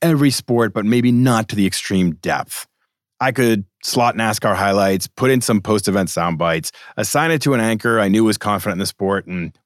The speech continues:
whew, all clear. Nothing to worry about. But here's where the nightmare came into play. February eighteenth, two thousand one. I'm producing an hour-long show on the weekend,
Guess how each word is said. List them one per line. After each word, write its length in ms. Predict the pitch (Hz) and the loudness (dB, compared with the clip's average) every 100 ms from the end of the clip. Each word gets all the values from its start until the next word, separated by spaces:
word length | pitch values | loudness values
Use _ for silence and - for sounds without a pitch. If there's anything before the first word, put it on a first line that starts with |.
| - | 0
whew, 180 | 330 160 - _ _ | 2 2 -6 _ _
all 220 | 107 120 | 0 0
clear. 420 | 104 - 73 60 - _ | 0 -8 -12 -12 -14 _
Nothing 280 | - 160 147 | -4 -2 0
to 80 | 110 | 0
worry 220 | 78 76 | 0 -4
about. 260 | - - - _ _ _ _ _ _ | -4 -8 -10 _ _ _ _ _ _
But 120 | - | -2
here's 260 | 143 220 | 2 2
where 120 | 180 180 | 2 2
the 80 | |
nightmare 540 | 143 127 127 110 104 90 | 2 2 2 0 0 -2
came 260 | - 98 | -4 -2
into 180 | 92 85 | 0 -2
play. 440 | 90 - 78 - - _ _ _ | -6 -8 -8 -10 -18 _ _ _
February 500 | - 120 151 156 160 | -2 2 4 4 2
eighteenth, 640 | 127 135 127 95 82 78 - _ _ _ | 2 0 0 -2 -2 -4 -12 _ _ _
two 180 | - 104 | -2 0
thousand 440 | 107 92 87 82 | 2 0 0 -2
one. 300 | 73 62 53 - _ _ _ - | -2 -6 -10 -18 _ _ _ -4
I'm 200 | 92 98 | -4 0
producing 400 | 147 147 156 151 | 2 2 2 0
an 80 | |
hour-long 540 | 131 107 123 139 143 160 | 2 2 2 2 2 2
show 400 | - 117 113 117 | 0 2 2 0
on 220 | 101 107 | 0 2
the 100 | 151 | 2
weekend, 640 | 131 110 107 101 98 98 | 2 2 0 2 2 0